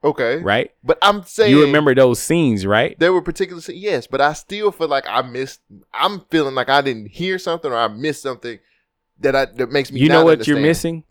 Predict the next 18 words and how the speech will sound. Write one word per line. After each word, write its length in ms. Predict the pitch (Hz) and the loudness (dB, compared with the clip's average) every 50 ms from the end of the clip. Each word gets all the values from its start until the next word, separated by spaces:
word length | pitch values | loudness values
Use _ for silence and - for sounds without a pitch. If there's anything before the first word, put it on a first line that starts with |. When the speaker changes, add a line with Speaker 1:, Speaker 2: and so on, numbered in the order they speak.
| - - _ _ _ | -20 -20 _ _ _
Speaker 2:
You're 160 | _ 120 131 135 | _ -2 0 2
missing 400 | 131 143 151 131 - 160 143 127 | 2 2 2 2 2 0 0 2
the 100 | 120 110 | 2 2
rest 260 | 117 127 123 - - | 2 2 2 0 -2
of 60 | 117 | -4
this 160 | 110 107 87 | -4 -4 -6
story 440 | - - - 120 123 117 101 92 87 | -6 -2 0 2 2 2 2 0 -2
'cause 260 | - - 113 98 90 | -2 -2 -2 -2 0
this 240 | 98 120 127 120 123 | -2 -2 -4 -2 -4
movie 320 | 117 113 127 131 120 123 110 | -2 0 0 0 0 0 0
has 280 | 104 110 110 104 95 | 0 -2 -2 -4 -6
gigantic 580 | 92 95 110 101 104 98 110 113 113 107 - - | -4 -2 -2 -2 -2 -2 -4 -6 -6 -6 -8 -8
plot 320 | - - - 120 117 - | -6 -4 -2 -2 -2 -2
holes. 460 | - 113 98 87 82 76 65 - - - _ _ _ _ _ - | -4 -6 -6 -6 -6 -8 -10 -12 -16 -20 _ _ _ _ _ -8
It's 200 | - 110 104 104 | -6 -4 -4 -4
missing 640 | 107 110 117 127 127 - - - 123 117 113 107 104 - _ _ | -4 -2 -2 -2 -2 -2 -2 -2 -2 -2 -4 -6 -10 -16 _ _
the 200 | - 101 113 110 | -6 -2 -2 -2
meat. 520 | 104 104 110 123 123 110 - - - - | -2 -2 -4 -4 -6 -6 -8 -12 -14 -14